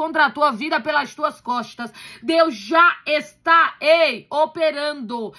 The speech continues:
Deus já está trabalhando e cortando todo o laço aí neste lugar pra te dar vitória. Deus não é pego de surpresa.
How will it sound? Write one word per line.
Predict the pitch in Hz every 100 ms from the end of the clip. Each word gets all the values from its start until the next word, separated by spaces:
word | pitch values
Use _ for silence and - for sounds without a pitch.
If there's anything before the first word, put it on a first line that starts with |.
| - -
Deus | 302 311
já | - 320
está | 320 - - 311
trabalhando | 311 302 330 330 330 285 269 294 254
e | 269
cortando | 311 320 320 - 294 262
todo | - 311 311 330
o |
laço | 302 285 277 277 277
aí | 269 277
neste | 269 - 320
lugar | 285 262 294
pra | 302 269
te | 285
dar | 285
vitória. | 254 220 247 247 233 202
Deus | 202 277 240
não | 269
é | 247
pego | - 254 240
de | 233
surpresa. | 226 190 151 208 208 180 170